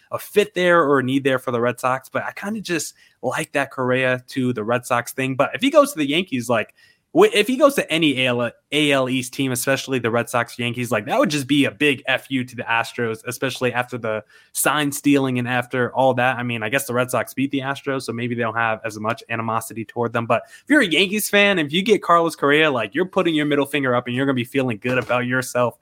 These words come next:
after this offseason and lockout. So Carlos Correa, all the guys we just mentioned, there are a lot of big names still on the market, and there's still a ton of names that we didn't talk about, like a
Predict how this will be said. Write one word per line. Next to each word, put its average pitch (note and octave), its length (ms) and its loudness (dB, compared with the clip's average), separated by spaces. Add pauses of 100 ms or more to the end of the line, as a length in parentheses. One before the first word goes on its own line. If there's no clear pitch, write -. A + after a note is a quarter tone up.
(360)
after C3+ 320 0
this B2+ 340 -4
offseason B2 720 -2
and A#2 140 -6
lockout. A#2+ 500 -2
So A#2+ 240 0 (360)
Carlos F#3 340 6
Correa, C#3+ 760 4
all D3+ 140 6
the D3+ 100 0
guys C3+ 260 2
we B2+ 60 -4
just B2 220 -6
mentioned, B2+ 340 -4
there D3 80 4
are D3+ 60 6
a B2 120 0
lot E3+ 440 6
of E3 240 0
big E3+ 240 4
names C#3+ 320 0
still D3+ 140 0
on D3 60 0
the C3+ 60 -4
market, B2 300 -2
and F3+ 40 -4
there's G#3+ 120 -2
still F#4 160 0
a A3+ 80 0
ton G3 180 -6
of F3 100 -4
names E3 240 -2
that C#3+ 120 2
we B2 80 -2
didn't C3 240 -4
talk B2 200 0
about, B2 220 0
like B2 160 -4
a A2+ 140 -4